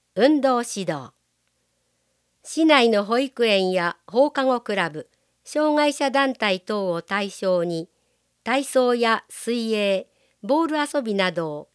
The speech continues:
指導しました。写真が一枚。民間イベントに企画提案アンド運営補助。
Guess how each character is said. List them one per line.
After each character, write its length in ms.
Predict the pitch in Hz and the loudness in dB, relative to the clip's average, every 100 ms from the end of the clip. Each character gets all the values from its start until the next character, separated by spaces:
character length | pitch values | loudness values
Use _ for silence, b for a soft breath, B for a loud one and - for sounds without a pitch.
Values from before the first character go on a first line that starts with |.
| - | -14
指 140 | 196 214 | -6 -2
導 220 | 214 208 | -2 -4
し 100 | 185 | -4
ま 160 | 175 170 | -4 -4
し 160 | - | -8
た。 200 | - - _ _ _ _ _ _ _ _ _ | -14 -14 _ _ _ _ _ _ _ _ _
写 200 | - 226 | -6 -4
真 360 | 226 294 277 269 | -2 -2 0 0
が 100 | 254 | -2
一 300 | 240 - 220 | -4 -4 -2
枚。 260 | 156 117 - _ _ _ _ _ _ _ _ _ _ _ _ _ _ | -2 -4 -10 _ _ _ _ _ _ _ _ _ _ _ _ _ _
民 240 | 226 330 | 2 4
間 360 | - 302 294 277 | 4 4 6 4
イ 60 | 254 | 2
ベ 160 | 202 | 2
ン 80 | 196 | 0
ト 160 | 175 175 | -2 -2
に 280 | 170 160 - _ _ | -2 -4 -6 _ _
企 300 | - - 262 - | -20 -2 -2 -2
画 40 | |
提 340 | - 233 220 | 0 2 2
案 260 | 208 196 185 - _ _ | 2 0 -2 -8 _ _
ア 120 | 202 | -2
ン 140 | 262 247 | -2 -2
ド 280 | 233 220 - _ | -4 -4 -8 _
運 280 | 185 226 220 | -2 2 4
営 220 | 202 190 | 4 2
補 140 | 180 170 | 0 -6
助。 180 | 156 | -6